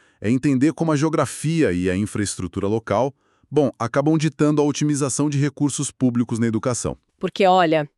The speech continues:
Speaker 2: o impacto econômico dessas micro-otimizações é enorme. Uma alteração que parece super simples na Lei Municipal de Transporte Escolar, a Lei três mil trezentos e trinta e oito de dois mil e quatorze.
Speaker 1: Acaba servindo de um baita estudo de caso, né?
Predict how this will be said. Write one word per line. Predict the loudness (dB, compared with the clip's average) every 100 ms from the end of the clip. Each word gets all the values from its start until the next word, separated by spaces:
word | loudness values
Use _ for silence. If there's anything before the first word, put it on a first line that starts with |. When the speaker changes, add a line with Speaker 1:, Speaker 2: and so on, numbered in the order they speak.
| _ _ 2
Speaker 2:
o | 2
impacto | 4 2 0 0 -4
econômico | 0 2 4 4 2 0
dessas | -2 -2 -4 0
micro-otimizações | 2 2 0 0 2 2 0 0 0 0 -4 0 2 2 0 -4 -4
é | -2 -2 0
enorme. | 0 4 4 4 0 -2 _ _ -20 -20 _
Uma | 2 4
alteração | 4 0 2 0
que | 0
parece | 0 -2 -4
super | -4 -2 -2 -2 -6
simples | -2 0 0 0 2
na | 4
Lei | 4 2 2
Municipal | 0 -2 -2 -2 -2
de | -2
Transporte | -4 -2 -2 -2 -4
Escolar, | -8 -4 0 2 2 -2 _ _ _ _
a | 0
Lei | 2 2 0 0
três | -2 -2 0
mil | 2 2
trezentos | 0 0 0 0
e | -2
trinta | -2 0
e | 0
oito | 0 -2 -4
de | -2
dois | -2 0
mil | 0
e |
quatorze. | -2 -8 -4 0 0 0 -6 -8 -8
Speaker 1:
Acaba | -2 0
servindo | 0 2 2 2
de | 2
um | 2
baita | 0 -2
estudo | -6 -4 -4
de | -4
caso, | -2 -4 -2
né? | -4